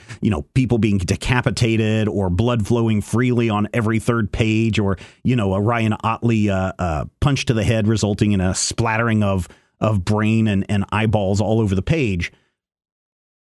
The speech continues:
Chilling Adventures of Sabrina has a creep factor that makes you want to go, "I want to read more. I want to read more. Oh God, why did Archie Comics allow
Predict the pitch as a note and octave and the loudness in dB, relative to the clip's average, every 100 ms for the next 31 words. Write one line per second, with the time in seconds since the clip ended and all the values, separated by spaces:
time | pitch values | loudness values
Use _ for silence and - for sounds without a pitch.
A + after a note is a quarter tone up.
0 | _ _ _ _ _ _ _ _ - - | _ _ _ _ _ _ _ _ -10 -2
1 | F#3 B3+ B3 F3+ F3+ F#3 D3+ C3+ C#3 A#2+ | 0 0 0 0 0 0 -2 -2 0 0
2 | B2 A#2+ A#2 G#2+ _ _ _ - - A#2+ | 0 0 0 -4 _ _ _ -8 -4 -2
3 | B2+ B2 - B2 G#2+ - D#3+ - A#2+ F#2 | 0 -2 -2 -2 -2 0 -2 0 -2 -2
4 | - F2+ F2+ - _ _ _ _ _ _ | -2 0 0 -4 _ _ _ _ _ _
5 | G#2+ B2 B2 - B2+ D3+ F3 F3 C#3+ C3 | -2 0 0 0 0 0 0 0 2 2
6 | - B2 A2 G#2+ - G#2 B2 D#3+ D#3 C3+ | 0 0 0 0 -2 0 0 0 0 2
7 | B2 G#2 A#2 A2 G#2+ G#2 G2 A#2 - G#2+ | 0 0 0 0 0 0 0 0 0 0
8 | G#2 F#2+ A2+ G#2 G2 - A#2 G2 A2+ A2 | 2 2 2 2 0 0 0 0 -2 0
9 | G#2+ G2+ A2+ B2 B2+ - A2 G#2+ G#2 - | 0 0 0 0 0 0 -2 0 -2 0
10 | G#2 G2 F#2 - - _ _ - A#2 G#2 | 0 0 -2 -8 -12 _ _ -2 0 0
11 | A2 A2+ A2+ A2+ | 0 0 0 -2